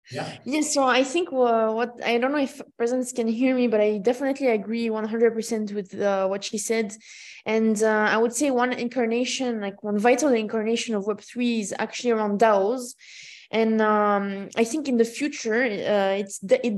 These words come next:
Speaker 2: definitely gives us this kind of flexibility where instead of having to work, like, a forty-hour week with just one employer, we can join, you know, multiple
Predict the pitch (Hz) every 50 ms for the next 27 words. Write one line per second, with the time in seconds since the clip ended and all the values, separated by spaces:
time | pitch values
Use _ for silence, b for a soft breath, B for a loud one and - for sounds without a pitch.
0 | 226 277 311 320 330 320 311 - 294 220 202 247 247 247 277 277 247 220 214 226
1 | 233 233 - 247 247 254 233 - - - 262 247 254 - - 240 214 254 247 254
2 | 254 - - 226 214 208 208 208 208 202 208 B B B B B B B 240 247
3 | 240 - 285 285 269 240 226 226 262 240 269 262 247 254 247 220 226 240 247 247
4 | 240 240 - 214 208 214 208 - - - 214 208 190 - - 247 247 247 247 -
5 | 269 240 233 233 226 220 214 240 247 240 240 226 208 202 226 233 233 - - 220
6 | 202 233 240 - - 208 220 208 220 220 240 233 220 220 220 233 240 233 B B
7 | B B B B - 247 240 269 247 240 214 254 262 277 269 247 247 240 247 240
8 | 233 233 254 262 262 262 254 - 269